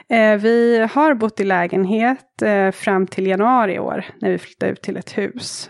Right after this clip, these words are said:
Eh, ute i Karen heter området, som är en förort till, till Nairobi. Eh, där vi har såklart solsken <laughs> varje dag i stort sett, som en svensk sommardag, tjugo till tjugofem grader.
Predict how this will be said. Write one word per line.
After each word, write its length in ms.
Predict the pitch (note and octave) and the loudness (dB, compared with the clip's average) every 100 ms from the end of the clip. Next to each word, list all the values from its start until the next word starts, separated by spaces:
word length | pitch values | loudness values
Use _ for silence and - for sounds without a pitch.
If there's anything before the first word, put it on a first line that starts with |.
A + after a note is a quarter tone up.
| - | -6
Eh, 440 | A3 G3+ G3 F#3+ - | -2 0 2 0 -2
ute 380 | G#3+ - - | -4 -6 -6
i 280 | G3 F#3+ F#3 - | -4 -2 -4 -6
Karen 460 | - A#3 A3+ A#3 | -2 0 0 -2
heter 260 | A3+ A3+ G#3 | -2 -2 -2
området, 600 | G#3 G#3 G#3 G#3 G#3+ A#3+ | -2 0 0 2 0 0
som 220 | - G#3+ G3 | -2 -2 0
är 120 | F#3 | 0
en 280 | - G3 F3+ | -2 -4 -6
förort 540 | - G#3 F#3 F#3+ - - | -4 -2 -2 -4 -8 -10
till, 320 | G3+ F#3 F#3 - - | -8 -6 -8 -14 -6
till 140 | G3+ | -2
Nairobi. 640 | F#3+ F#3+ F#3+ F#3+ G3 - G3+ _ - - - - _ | 0 2 0 -2 -2 -4 -4 _ -20 -20 -20 -20 _
Eh, 460 | G#3+ G3+ F#3+ F#3+ F#3 | -2 0 0 0 -2
där 160 | G3 G3+ | -2 -2
vi 120 | F#3+ | 0
har 300 | F#3 F#3 F#3 | 0 0 -2
såklart 380 | F3 - F#3+ F3 | -4 -10 -10 -10
solsken 580 | - B3+ A#3 - B3 B3 | -6 -4 -4 -6 -4 -2
<laughs> 120 | B3+ | 0
varje 240 | C#4 C4+ | 0 0
dag 380 | C4+ C#4+ C4 C4 | -2 -2 -2 -2
i 40 | |
stort 300 | B3+ - A#3+ | -4 -8 -8
sett, 360 | - - A3+ A#3+ | -8 -4 -4 -2
som 120 | B3+ | -2
en 160 | B3 A#3+ | -2 -2
svensk 440 | B3 A#3+ A#3 - | -2 -2 -2 -6
sommardag, 720 | - A3 G3+ G3+ G3 G3 G3+ G3+ | -6 -4 -4 -6 -6 -6 -6 -8
tjugo 360 | - G#3+ G3+ | -6 -6 -8
till 140 | G#3 A3 | -12 -12
tjugofem 440 | - G#3+ G#3 G3 | -12 -8 -6 -4
grader. 600 | G3 F#3+ F#3 F#3+ F#3 G3+ | -6 -8 -8 -8 -8 -8